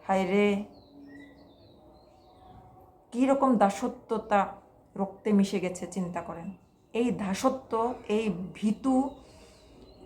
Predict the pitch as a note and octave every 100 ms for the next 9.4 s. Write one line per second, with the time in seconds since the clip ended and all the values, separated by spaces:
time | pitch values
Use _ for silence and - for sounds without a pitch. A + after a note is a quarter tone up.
0 | - - - - - - _ - - _
1 | _ - G3+ A#3+ C#4+ C4 A#3+ A#3+ A3+ G#3
2 | A3 C4+ F#3+ F#3+ G3+ G3 F#3+ G#3 A3 G#3+
3 | - F#3+ - G#3+ B3+ - - - _ G3
4 | E3+ G3 F#3+ F3 E3 - _ _ A#3+ A#3+
5 | A#3+ B3 A#3 A3+ G#3+ G3+ G3+ F#3+ F#3 E3
6 | - - - _ _ _ _ _ _ _
7 | - _ G3+ G#3 - B3+ D4+ C4+ B3+ B3
8 | A#3+ G#3+ G#3 G#3 A#3+ D4+ - - - -
9 | - A#3 A#3+ C#4